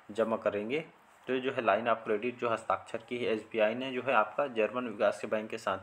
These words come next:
किया है। सोलर प्रोजेक्ट के लिए लगभग साढ़े छः सौ करोड़ रुपये के यहाँ पे ये समझौता यहाँ पे किया गया है। कौन से कार्य के लिए? सोलर प्रोजेक्ट के लिए।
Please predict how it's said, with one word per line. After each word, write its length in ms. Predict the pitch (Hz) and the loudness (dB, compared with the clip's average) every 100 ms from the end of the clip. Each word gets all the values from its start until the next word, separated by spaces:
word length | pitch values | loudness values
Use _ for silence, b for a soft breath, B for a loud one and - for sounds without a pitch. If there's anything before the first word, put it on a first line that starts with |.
| - | -2
किया 160 | 117 | -2
है। 220 | 120 143 - | -2 -4 -8
सोलर 340 | - 117 127 | -4 4 6
प्रोजेक्ट 540 | 135 - 107 120 123 117 | 4 0 -4 -4 -4 -6
के 120 | 120 | -4
लिए 120 | 123 | 0
लगभग 300 | 117 107 123 - | 0 0 -4 -12
साढ़े 520 | - - 98 95 135 175 B B B B B | -16 0 2 4 2 0 B B B B B
छः 200 | - 131 | 0 4
सौ 160 | 131 127 | 4 2
करोड़ 320 | 123 117 113 | 2 2 2
रुपये 280 | 117 113 113 | -4 -6 -8
के 140 | 113 | -8
यहाँ 220 | 113 107 - | -2 0 0
पे 60 | 165 - - _ _ _ _ _ _ _ _ - - - - | -2 -6 -20 _ _ _ _ _ _ _ _ -20 -20 -20 -6
ये 120 | 113 107 | -2 -2
समझौता 520 | - 107 98 101 117 | -2 -4 -2 2 4
यहाँ 280 | 113 101 - | 4 0 -2
पे 120 | 147 | -4
किया 420 | 156 - - 110 | -4 -10 2 2
गया 100 | 107 | 4
है। 60 | 113 | 0
कौन 220 | - 120 | -2 -4
से 120 | 139 | 0
कार्य 260 | - 113 123 | 2 2 2
के 100 | 127 | -4
लिए? 180 | 127 160 B B - - | -4 -6 B B -18 -4
सोलर 200 | 110 127 | 0 0
प्रोजेक्ट 480 | - 110 110 110 104 | -2 -2 -2 -2 -4
के 140 | - | -4
लिए। 300 | 98 98 98 | -4 -4 -6